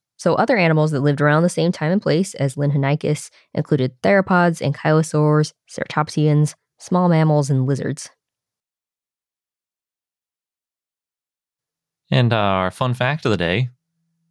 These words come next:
Speaker 2: is a little bit of a rabbit hole I went down about holotypes, because there was the Ipupiara that was named after the holotype was destroyed. So I was wondering, like, how does that work out? So basically,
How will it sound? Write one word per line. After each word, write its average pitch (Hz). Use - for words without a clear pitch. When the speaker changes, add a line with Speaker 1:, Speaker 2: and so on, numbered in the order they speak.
Speaker 2:
is 90
a 92
little 92
bit 90
of 85
a 90
rabbit 90
hole 90
I 85
went 85
down 87
about 82
holotypes, 92
because 101
there 95
was 90
the 85
Ipupiara 104
that 104
was 87
named 87
after 101
the 95
holotype 98
was 90
destroyed. 92
So -
I -
was 82
wondering, 90
like, 76
how -
does 107
that 101
work 90
out? 85
So 85
basically, 95